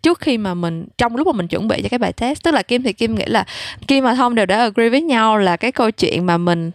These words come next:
làm bài test, cái kết quả bài test nó sẽ chỉ có giá trị khi mà những cái kỹ năng mình rèn luyện trong lúc mình làm bài test nó sẽ thực sự nó xài được.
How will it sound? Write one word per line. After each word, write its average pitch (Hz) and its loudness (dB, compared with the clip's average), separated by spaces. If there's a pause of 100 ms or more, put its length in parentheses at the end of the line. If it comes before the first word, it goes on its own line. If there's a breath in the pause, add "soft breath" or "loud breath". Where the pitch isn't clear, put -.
(140)
làm 175 0
bài 170 0
test, 180 0
cái - 0
kết 320 0
quả - 0
bài 196 -2
test 233 -4
nó 302 -2
sẽ 185 -2
chỉ - -2
có 233 0
giá 262 2
trị - -2
khi 208 2
mà 175 2 (300 loud breath)
những 180 0
cái 262 2
kỹ - -4
năng 220 -2
mình 165 0 (200)
rèn 175 0
luyện 160 0
trong 208 -2
lúc 269 2
mình 240 -2
làm 170 -4
bài 165 -2
test 240 -2
nó 262 0
sẽ - -2
thực - -10
sự - -4
nó 180 -2
xài 170 -2
được. 160 0